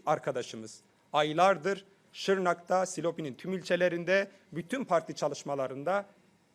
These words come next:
aleni bir şekilde bütün arkadaşlarımızla birlikte kolluk güçlerinin de sürekli hepimizi takip ettiği şekliyle ve gözettiği şekliyle çalışmalarını yürüten bir arkadaşımız.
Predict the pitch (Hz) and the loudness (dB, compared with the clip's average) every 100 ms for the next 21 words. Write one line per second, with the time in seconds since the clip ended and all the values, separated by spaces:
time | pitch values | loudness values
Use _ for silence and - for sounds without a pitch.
0 | _ 185 190 220 202 165 - 139 - 135 | _ 4 4 4 0 -2 -2 -6 -6 -10
1 | 135 185 202 196 _ _ _ _ 156 156 | -2 -2 -2 -6 _ _ _ _ -14 -2
2 | 208 180 - 156 - 139 139 120 117 156 | 2 2 2 -2 -2 -6 -4 -6 -6 -6
3 | 156 156 202 208 - _ _ _ _ _ | -8 -2 -2 -2 -10 _ _ _ _ _
4 | - 180 202 202 160 175 175 170 208 240 | 2 4 4 -4 -6 -2 0 0 0 0
5 | 180 151 117 - 233 233 - 170 214 381 | 2 2 0 -4 0 2 0 0 0 0
6 | - - - 208 190 151 139 156 147 143 | -4 -2 2 2 2 -2 -2 -2 -2 -4
7 | 147 - 135 - 123 127 123 123 139 135 | -6 -6 -12 -10 -10 -12 -8 -4 -2 -2
8 | 160 165 165 196 - 147 - 160 170 202 | -2 -2 -4 -6 -4 -4 -4 -6 -2 -2
9 | 202 _ _ _ _ _ _ _ _ _ | -4 _ _ _ _ _ _ _ _ _
10 | _ - 175 - 175 170 180 165 127 156 | _ 0 0 0 0 0 0 -4 -6 -8
11 | 127 113 - 110 - 110 101 - | -6 -8 -10 -14 -14 -16 -20 -20